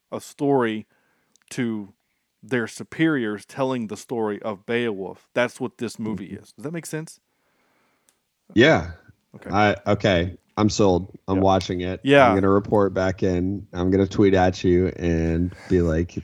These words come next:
Speaker 3: "Thirteenth Warrior,
Speaker 1: <laughs>
Speaker 3: new favorite action film. Let's
Speaker 1: It's,
Speaker 3: go."
Speaker 1: I mean, I mean, I'm trying to think. Like, for Antonio Banderas, like, legit, I, I mean, I like Antonio Banderas. He hasn't done a lot of movies that I've seen. Like, the Mask of Zorro movie is really good,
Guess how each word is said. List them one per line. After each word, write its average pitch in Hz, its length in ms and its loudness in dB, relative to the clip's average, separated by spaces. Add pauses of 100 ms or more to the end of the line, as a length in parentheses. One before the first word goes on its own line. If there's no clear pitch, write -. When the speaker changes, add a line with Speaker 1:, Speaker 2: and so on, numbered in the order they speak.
Speaker 3:
"Thirteenth 95 400 4
Warrior, 87 540 2
Speaker 1:
<laughs> - 20 -20
Speaker 3:
new 95 300 4
favorite 87 580 0 (140)
action 107 440 -2
film. 85 320 -8
Let's 156 200 4
Speaker 1:
It's, 175 80 4
Speaker 3:
go." 85 180 2 (400)
Speaker 1:
I 151 80 0
mean, 202 320 0 (260)
I 156 120 -10
mean, 180 180 -6
I'm 120 180 -8
trying 143 200 -6
to 127 60 -10
think. 165 360 -8
Like, 135 340 -6 (380)
for 151 180 0
Antonio 175 520 0
Banderas, 151 720 0
like, 147 240 -4
legit, 156 480 0
I, 131 180 -6 (100)
I 147 60 -4
mean, 139 140 -4
I 165 80 2
like 269 240 -2
Antonio 123 380 -6
Banderas. 104 480 -6
He 185 80 -12
hasn't 190 260 -8
done 135 120 -4
a 110 60 -4
lot 98 360 -4
of 131 60 -8
movies 139 320 -6
that 147 80 -14
I've 156 140 -10
seen. 151 380 -14 (240)
Like, 120 200 -10
the 147 120 -4
Mask 139 380 0
of 117 80 -8
Zorro 113 360 -4
movie 117 320 -8
is 113 160 -10
really 113 220 -6
good, 113 360 -6